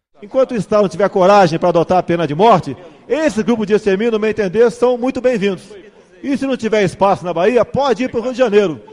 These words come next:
Se depender de mim, terão todo o apoio.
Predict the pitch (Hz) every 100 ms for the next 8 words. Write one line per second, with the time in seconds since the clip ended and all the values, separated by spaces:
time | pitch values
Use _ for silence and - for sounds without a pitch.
0 | - - 277 262 247 233 220 220 202 240
1 | 269 220 226 247 - 262 254 233 202 170
2 | 127